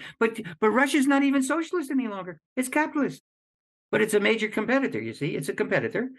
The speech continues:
China, China's a better capitalist than the United States. They give better deals to the people that they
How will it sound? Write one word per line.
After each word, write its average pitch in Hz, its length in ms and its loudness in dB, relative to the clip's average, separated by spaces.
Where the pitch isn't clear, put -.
China, 262 420 4
China's 220 380 2
a 139 60 2
better 127 220 0
capitalist 143 500 -6
than 113 100 -6
the 101 60 -2
United 92 240 -6
States. - 340 -2
They 170 120 -2
give 156 260 -2
better 113 220 0
deals 202 480 -2
to 151 60 -2
the 139 100 0
people 113 320 -4
that 110 200 -6
they 131 240 0